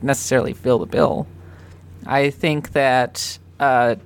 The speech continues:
on the other hand, I think Disco Elysium, Outer Wilds, and certainly Untitled Goose Game are all games that we'll be talking about in five years.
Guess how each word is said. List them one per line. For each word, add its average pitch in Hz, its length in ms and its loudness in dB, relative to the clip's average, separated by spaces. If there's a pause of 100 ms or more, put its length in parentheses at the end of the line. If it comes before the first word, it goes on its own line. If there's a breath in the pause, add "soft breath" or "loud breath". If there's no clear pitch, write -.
(140)
on 135 240 0
the 131 80 0
other 170 180 2
hand, 135 220 0
I - 20 0
think 139 200 -4
Disco 135 320 -2
Elysium, 131 520 -2
Outer 127 180 0
Wilds, 131 460 0
and 123 140 -6
certainly 175 360 -2
Untitled 135 540 -4
Goose 160 240 -2
Game 131 300 -4
are 127 100 0
all 214 160 2
games 123 300 -2
that 120 160 -2
we'll - 80 -6
be - 120 -10
talking - 320 -4
about 69 200 -6
in - 60 -6
five - 280 -6
years. - 340 -4